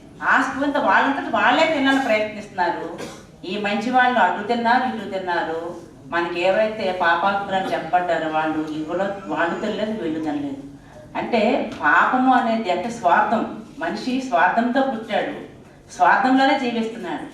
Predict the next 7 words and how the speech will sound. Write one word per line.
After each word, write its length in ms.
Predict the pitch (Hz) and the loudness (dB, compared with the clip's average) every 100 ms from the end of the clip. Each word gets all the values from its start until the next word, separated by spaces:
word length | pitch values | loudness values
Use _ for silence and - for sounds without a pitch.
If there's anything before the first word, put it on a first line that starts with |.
| - - - - | -18 -20 -18 -6
నేను, 440 | 185 208 247 269 | 0 4 6 6
నా 260 | 285 226 196 220 226 | 6 4 4 4 0
కుటుంబము 600 | 226 226 220 226 226 226 | -2 -2 0 -2 -2 -2
అనేది 360 | 196 202 202 196 | -2 -2 -4 -6
మనము 320 | - 175 - 202 - | -2 -2 -2 -4 -4
మానవాళి 640 | 165 175 190 185 180 170 156 - | -4 -2 0 0 0 -6 -8 -10
ఉన్నటువంటి 760 | 175 175 180 170 170 165 147 - | -8 -6 -6 -8 -10 -8 -10 -10